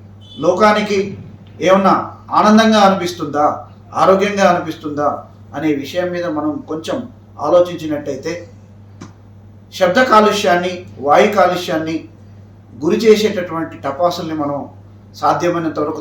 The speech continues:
తగ్గించుకోవాలి. అలాగే టపాసులు కాల్చేటప్పుడు మనం ధరించాల్సినటువంటి దుస్తులు కూడా కాటన్ దుస్తులు ధరిస్తే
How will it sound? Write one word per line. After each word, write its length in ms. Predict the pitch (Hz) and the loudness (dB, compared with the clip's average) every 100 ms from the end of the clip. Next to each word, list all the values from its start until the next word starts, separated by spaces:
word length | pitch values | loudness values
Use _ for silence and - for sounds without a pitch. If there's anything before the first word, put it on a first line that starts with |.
| 139 | -6
తగ్గించుకోవాలి. 680 | 135 151 - 156 147 151 165 - - - - - - - - - 147 | -6 -8 -6 -2 0 0 -2 -8 -20 -20 -20 -20 -20 -20 -20 -12 0
అలాగే 340 | 190 214 226 226 226 - - - - - 165 | 4 6 6 4 0 -8 -20 -20 -20 -8 -4
టపాసులు 440 | 175 214 233 220 208 | 2 4 4 0 0
కాల్చేటప్పుడు 680 | 170 214 233 214 208 196 190 196 - - - - - - - 160 | 2 2 2 0 -2 0 0 -2 -8 -18 -20 -20 -20 -20 -10 -2
మనం 160 | 202 - | 0 2
ధరించాల్సినటువంటి 840 | 170 208 226 214 214 196 196 196 175 - | 2 2 4 2 2 -2 -4 -4 -4 -6
దుస్తులు 340 | 160 214 214 190 | -4 0 2 4
కూడా 180 | 190 180 180 - - - - | 4 2 0 -8 -20 -20 -2
కాటన్ 340 | 151 202 233 214 | 2 4 4 2
దుస్తులు 320 | 196 208 196 160 | 2 -2 -4 -2
ధరిస్తే 360 | 175 175 190 | -2 -2 -2